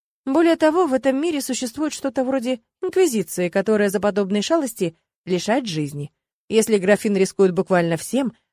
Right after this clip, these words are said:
значит, он загнан в угол и ни перед чем не остановится». «Миара?» В комнату заглянул тот самый мужчина, который провожал нас с графином в зал со свечами.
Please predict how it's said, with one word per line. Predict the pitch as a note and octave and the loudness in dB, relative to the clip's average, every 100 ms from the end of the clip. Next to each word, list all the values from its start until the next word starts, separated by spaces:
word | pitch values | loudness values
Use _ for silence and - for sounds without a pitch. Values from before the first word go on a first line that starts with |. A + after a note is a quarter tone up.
| _ | _
значит, | F#3+ G#3+ G#3+ F#3+ | -2 0 0 0
он | F#3+ F#3 | 0 0
загнан | E3+ F#3+ E3+ F#3+ | 0 -2 0 0
в | F#3+ | 0
угол | C#4 F#3+ D#3+ D#3 | -2 -2 -2 0
и | D#3+ E3+ E3 | -2 -2 -2
ни | E3 | -4
перед | E3 D#3+ | -4 -6
чем | - E3+ | -4 -4
не | E3 | -4
остановится». | - G3+ G3+ C3 - - _ _ _ _ _ _ _ - | -4 -4 -4 -6 -12 -16 _ _ _ _ _ _ _ -2
«Миара?» | A#3 A#3+ B3+ F#4+ A3+ - _ _ | 4 6 8 6 2 -4 _ _
В | - | 2
комнату | G#3+ G3+ G3 | 2 2 0
заглянул | G3 F#3 G3+ B3 | -2 2 2 2
тот | A3+ G3 | 0 -2
самый | F#3+ F#3 | 0 0
мужчина, | F#3 - C#4+ B3 F3 | -2 -2 -4 -4 -2
который | F3+ A#3+ C4+ - | -2 0 -2 0
провожал | F3+ F3 E3+ A3+ G#3+ | 0 0 0 0 0
нас | F3+ E3+ | -2 0
с | |
графином | F#3+ G3+ F3+ C4 A#3+ F#3+ | 2 2 2 -2 0 0
в | E3 | 0
зал | F#3 F3+ | 0 -2
со | F#3+ | -4
свечами. | - E3 - C#3 C#3+ | -6 -8 -8 -10 -10